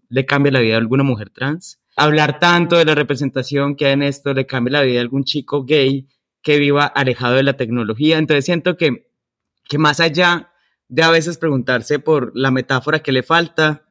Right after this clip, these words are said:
es principalmente todo esto que hemos construido, que además es el reflejo de una sociedad,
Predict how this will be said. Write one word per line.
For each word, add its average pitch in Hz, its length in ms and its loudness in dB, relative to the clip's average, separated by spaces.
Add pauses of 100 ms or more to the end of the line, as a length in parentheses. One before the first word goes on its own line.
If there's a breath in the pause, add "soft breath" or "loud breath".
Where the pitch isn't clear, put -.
(100)
es 127 480 -2
principalmente 151 800 0
todo 175 280 2
esto - 200 -4
que 180 80 -6
hemos 175 120 -6
construido, 139 460 -2
que 131 120 -4
además 123 260 0
es 143 80 -2
el 170 100 2
reflejo 147 460 0
de 165 60 0
una 170 140 0
sociedad, 156 680 0